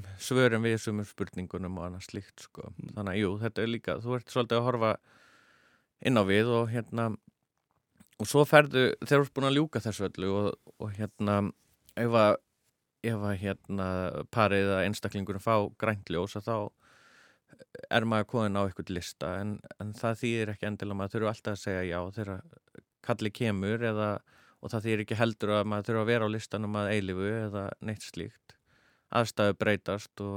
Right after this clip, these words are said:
Speaker 1: hérna, fólk fær að ráða þessu algjörlega sjálft og þú ferð ekki á neitt svartan lista, sko.
Speaker 2: Þannig það er engin, það er engin skuldbinding að, að fara af stað í,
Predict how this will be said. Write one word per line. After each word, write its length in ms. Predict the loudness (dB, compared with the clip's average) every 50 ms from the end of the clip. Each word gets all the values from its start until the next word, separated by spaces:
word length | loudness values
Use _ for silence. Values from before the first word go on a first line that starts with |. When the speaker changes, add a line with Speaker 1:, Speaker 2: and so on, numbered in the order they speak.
| -6
Speaker 1:
hérna, 320 | -8 -8 -8 -8 -8 -10 -8
fólk 460 | -6 -6 -6 -6 -10 _ _ _ -20 -20 -20 -18 -18 -12
fær 260 | -6 -2 -2 0 0
að 120 | 0 0 0 0 0
ráða 320 | 2 2 4 4 2 0
þessu 140 | -2 -4 -6
algjörlega 340 | -8 -6 -6 -4 -4 -2 -4
sjálft 380 | -2 -4 -4 -4 -4 -8 _ -12
og 60 | -10 -8
þú 60 | -6
ferð 200 | -4 -2 -2 -2 -2
ekki 100 | -2 -2
á 80 | 0
neitt 160 | 0 -2 -4 -6
svartan 400 | -6 -6 -6 -4 -4 -2 -2 -2
lista, 320 | -2 -4 -8 -6 -6 -6
sko. 300 | -6 -6 -10 _ -6 -6 -6 -8 -16 -20 -20 -20 -12
Speaker 2:
Þannig 280 | -8 -4 -2 -2 2 6
það 140 | 8 10 10
er 80 | 10 8
engin, 240 | 8 8 8 8 8 4
það 160 | 2 4 4 6
er 80 | 6
engin 240 | 6 6 4 4 2
skuldbinding 800 | 0 6 8 8 8 8 4 0 -2 -2 2 4 4 6 6 6
að, 80 | 4 4 4
að 180 | 4 2 2
fara 380 | 4 4 6 8 8 8 8 6
af 80 | 4 2
stað 320 | 4 6 6 8 8 8
í, 60 | 8